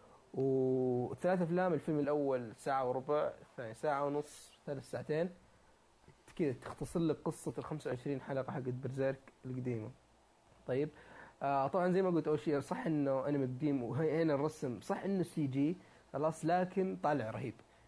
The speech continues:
يعني طالع ح-، يعني بشكل، مطلعينه بشكل بالنسبة لي أجمل من الأنمي نفسه، من طريقة الرسم هذا اللي باليد أو المتعارف عليه، عرفت؟ عيبه شيء واحد، كذا في بعض المقاطع تعرف اللي تحس كأنه في،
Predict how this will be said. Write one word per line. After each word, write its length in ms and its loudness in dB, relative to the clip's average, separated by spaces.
يعني 800 -2
طالع 340 2
ح-، 200 -8
يعني 280 0
بشكل، 420 0
مطلعينه 420 2
بشكل 360 -2
بالنسبة 380 0
لي 180 0
أجمل 540 2
من 260 -2
الأنمي 380 2
نفسه، 340 -4
من 280 -4
طريقة 400 0
الرسم 320 0
هذا 220 2
اللي 140 0
باليد 420 2
أو 280 -2
المتعارف 640 0
عليه، 280 -4
عرفت؟ 220 -4
عيبه 340 2
شيء 260 2
واحد، 400 2
كذا 160 2
في 140 -4
بعض 220 4
المقاطع 600 2
تعرف 340 0
اللي 160 0
تحس 420 -8
كأنه 280 2
في، 100 -6